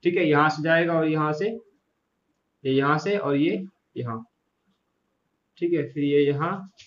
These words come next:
फिर, फिर ये यहाँ, है ना, ठीक है, ये ऐसे and ये ऐसे। ये क्या है?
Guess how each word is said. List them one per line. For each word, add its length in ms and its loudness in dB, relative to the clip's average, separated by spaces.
फिर, 180 0
फिर 60 -2
ये 120 4
यहाँ, 280 2
है 80 -2
ना, 100 4
ठीक 120 -4
है, 140 -4
ये 120 0
ऐसे 400 -2
and 280 -4
ये 220 0
ऐसे। 280 -10
ये 120 0
क्या 200 2
है? 140 4